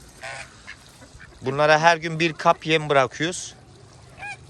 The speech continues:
Bazen dışarıda salıyoruz. Dışarıda kazlar ot filan yiyor. Dostlar bu iki tane ördek de uçuyor sürekli. Yani havada geziyor, gördüm.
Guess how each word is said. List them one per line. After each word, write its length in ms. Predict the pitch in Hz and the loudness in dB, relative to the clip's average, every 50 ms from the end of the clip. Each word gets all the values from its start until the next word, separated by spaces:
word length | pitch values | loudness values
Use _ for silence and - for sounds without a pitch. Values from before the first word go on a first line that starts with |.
| - - - - | -20 -10 0 4
Bazen 440 | 139 139 147 151 147 160 165 160 160 | 6 6 6 6 4 0 -2 -2 -2
dışarıda 440 | 156 147 - - 160 165 156 160 156 | -2 -2 0 2 2 2 2 0 -2
salıyoruz. 640 | - - - 135 123 120 127 135 147 175 - - - - | -4 -2 -2 -2 -2 -2 -2 -2 -4 -4 -6 -10 -10 -6
Dışarıda 480 | 135 131 - - 151 147 143 139 147 | -4 -2 2 4 4 4 2 2 -2
kazlar 480 | 139 - - 143 143 139 139 143 147 143 | -2 0 2 2 2 2 2 2 0 0
ot 300 | 127 135 156 139 - - | 0 0 -2 -2 -4 -6
filan 380 | - - 139 139 143 143 143 143 | -10 -4 0 2 2 2 0 -2
yiyor. 280 | 127 120 123 139 160 - - - - - - - - - - - - - | -6 -6 -6 -6 -6 -8 -14 -20 -20 -20 -20 -20 -20 -20 -20 -18 -10 -6
Dostlar 320 | 131 135 - - 196 180 | -4 -2 2 2 2 2
bu 60 | 175 180 | 2 -2
iki 200 | 160 156 - - | -6 -6 -2 2
tane 240 | - 180 185 185 | 4 4 4 4
ördek 360 | 185 180 180 170 202 214 208 - | 0 -2 0 2 0 0 2 0
de 60 | 202 | 0
uçuyor 500 | 165 165 151 - - - - 190 185 160 | 0 -2 -4 -4 -4 -4 -2 -2 -4 -4
sürekli. 580 | - - - 127 117 110 - - - 98 92 - - - - - - - - - - - - - - - - - - - - - - - - - - - - | -4 -4 -4 -4 -4 -4 -6 -8 -12 -14 -14 -14 -18 -20 -20 -20 -20 -20 -20 -20 -20 -20 -18 -18 -18 -18 -20 -20 -18 -18 -18 -18 -18 -20 -20 -20 -16 -6 0
Yani 360 | 113 120 127 131 127 120 110 117 - - - | 4 4 4 4 2 -2 -4 -8 -14 -6 0
havada 480 | 120 120 123 131 139 139 151 151 156 - - - 127 | 2 4 4 4 4 6 6 4 4 2 -2 -10 -12
geziyor, 440 | - 123 127 135 123 117 131 147 135 | -8 -6 -6 -6 -6 -4 -4 -4 -4
gördüm. 460 | 110 - 123 117 117 120 117 123 113 | -4 -4 -4 -2 -2 -2 -4 -6 -8